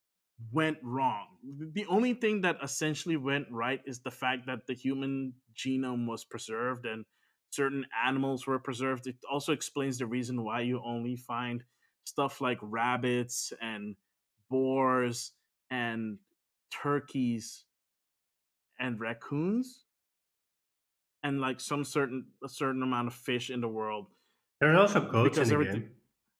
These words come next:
Speaker 1: Hmm?
Speaker 2: There are also goats in the game.
Speaker 1: There, oh yeah, you're right. There are also goats in the game. But you, considering how big the world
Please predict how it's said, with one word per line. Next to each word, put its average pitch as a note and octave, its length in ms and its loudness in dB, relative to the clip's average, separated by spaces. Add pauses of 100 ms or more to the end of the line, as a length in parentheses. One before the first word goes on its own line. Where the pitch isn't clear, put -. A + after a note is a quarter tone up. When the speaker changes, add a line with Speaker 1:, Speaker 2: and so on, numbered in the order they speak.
(160)
Speaker 1:
Hmm? A3 160 2 (140)
Speaker 2:
There A2+ 120 6
are C3 60 6
also B2 380 2 (100)
goats A#2 480 4
in G2 140 -4
the F2+ 80 -6
game. F2+ 320 -6 (2000)
Speaker 1:
There, G2+ 220 -8 (100)
oh C4 120 -2
yeah, D#4 240 -2
you're A#2+ 120 -4
right. F3 280 -4 (120)
There A2+ 100 -14
are G#3 180 -6
also G#2 240 -8
goats F#2+ 260 -14
in G#2+ 80 -10
the G2 60 -10
game. A2+ 160 -6
But F#3 140 0 (840)
you, A#3 220 2 (240)
considering C4 480 0
how E3 340 8
big C#3+ 560 -2
the C3 120 0
world A#2+ 560 -2